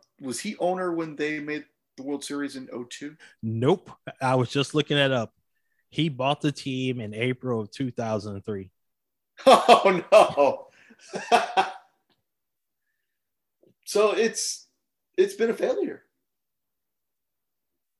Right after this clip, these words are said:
Speaker 1: One of their pitchers died on meth. Was it meth?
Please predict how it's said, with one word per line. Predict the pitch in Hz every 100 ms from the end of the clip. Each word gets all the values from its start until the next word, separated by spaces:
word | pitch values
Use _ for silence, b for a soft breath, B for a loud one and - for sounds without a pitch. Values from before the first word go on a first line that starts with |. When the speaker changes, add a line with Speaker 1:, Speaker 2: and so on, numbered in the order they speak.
| _ _ _ _ _ _ _ _ _ _ _
Speaker 1:
One | 143 156
of | 180
their | 165 147
pitchers | 175 180 170 135 - _ _ -
died | 139 143 156 - - _ _ _ _ _ _ _ _ _ _ _ _
on | 123 117
meth. | 113 170 - _ _ _ _ _ _ _ _ _ _ _ _ _ _ _ _ _ _ _ _ _ _ _ _ _ _
Was | 120
it | 117
meth? | 147 233